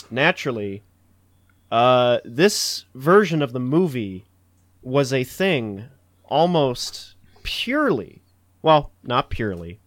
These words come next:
but a good chunk of it was based on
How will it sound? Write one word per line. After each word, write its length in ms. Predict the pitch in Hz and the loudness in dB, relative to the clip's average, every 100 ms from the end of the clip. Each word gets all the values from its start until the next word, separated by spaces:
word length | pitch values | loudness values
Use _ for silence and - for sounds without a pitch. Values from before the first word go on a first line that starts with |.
| - | -2
but 280 | 120 117 - | 0 0 -4
a 80 | 123 | -6
good 240 | 117 170 | -2 -2
chunk 320 | 175 - 170 143 | 0 -2 -2 -4
of 180 | 120 | -8
it 220 | 117 104 - _ _ _ _ _ _ _ _ - | -8 -8 -10 _ _ _ _ _ _ _ _ -2
was 320 | 143 135 123 | 0 0 0
based 400 | 131 135 139 - | 0 2 0 -4
on 520 | 113 113 101 98 107 | -4 -4 -4 -6 -10